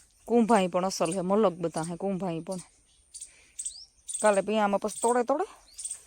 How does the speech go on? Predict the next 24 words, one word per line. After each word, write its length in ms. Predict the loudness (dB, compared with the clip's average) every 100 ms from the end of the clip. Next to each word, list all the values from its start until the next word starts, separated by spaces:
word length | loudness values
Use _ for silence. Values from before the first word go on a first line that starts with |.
| -20 -20 -20 -20 _ -10
અને 140 | -4
નાખી 420 | 0 0 0 -6
દીધા. 280 | -4 -4 -2
બીજું 240 | -4 -4 -2
તો 100 | 0
કાં 240 | 0 2
વાણું 240 | 2 0
થાય? 320 | -4 -8 -10 -14 _ _ -20 -20 _ -20 -20 _ -20 -12 2
જા 260 | 4 4
રહ્યા. 220 | 0 -4 -8 -12 -14 -14 -16 -20 -20 -20 -20 -20 _ -8
ઓ, 240 | -4 -2
બળ્યા, 280 | -2 -2 0
બળ્યા 160 | 0 0
બોર 260 | 2 0
પાકે. 340 | 0 -4 -4 -8 -8 _ -20 -20 -20 -20 -20 _ _ -20 -20 _ _ _ _ _ -20 -20 -20 -20 -20 -20 _ -18 -18 _ -6
સુગંધ 340 | -2 4 4 6
આવે 180 | 4
મસ્તીની. 640 | 2 -2 -6 -10 -10 -10 -12 _ _ -20 -20 -20 -20 -20 _ _ _ -20 _ _ _ -16 -10 -8 -10 -12 -20 -20 -2
મીઠા 380 | 0 0 0 0
ઈવા 280 | 0 -2 -4
હે, 100 | -6
ફૂલ 500 | -10 -6 -2 0 0
મીઠા 400 | -2 -4 -6 -6
હે. 160 | -8